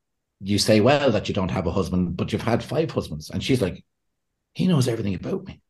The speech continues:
right? So he knew this woman was hopping from relationship to relationship, and, you know, probably what we'd call now, she was a bed hopper, right? Or a slapper. Like, you know, honestly, like, if you can think what the church would call that woman, right? Did he say that?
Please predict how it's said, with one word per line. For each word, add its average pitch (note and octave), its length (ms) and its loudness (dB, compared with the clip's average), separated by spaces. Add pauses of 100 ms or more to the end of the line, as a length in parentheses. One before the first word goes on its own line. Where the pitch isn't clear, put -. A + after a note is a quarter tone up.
(160)
right? B2+ 220 -6 (760)
So C3+ 180 2
he E3+ 200 6
knew F#2 400 4
this B2+ 240 4
woman A2+ 260 4
was G2 140 0
hopping A#2+ 340 -2
from F#2+ 160 -2
relationship F#2+ 500 2
to F#2+ 120 -8
relationship, G2+ 600 0
and, F#2 200 -2
you G2+ 60 2
know, F2+ 180 0 (360)
probably A#2 200 2
what G#2+ 220 4
we'd A#2+ 200 6
call G2 200 0
now, F#2 160 0
she F#2 100 -2
was F2+ 140 0
a F2 40 2
bed G2 220 2
hopper, F2+ 340 -6
right? F#2 220 -2
Or F2+ 60 -2
a - 20 -4
slapper. F#2+ 480 -4
Like, G2 140 0
you C#3 160 0
know, - 80 -6
honestly, D#3+ 320 2
like, B2 160 2
if C3+ 80 2
you F3+ 80 2
can F#3+ 120 2
think E3 320 2
what A#2 200 2
the A#2 60 0
church B2+ 340 -2
would - 100 -8
call A2 240 -4
that A2 140 -2
woman, G2+ 260 -2
right? G#2+ 160 -6 (880)
Did B2+ 140 2
he F3+ 120 4
say F#3 200 0
that? F#3 260 -4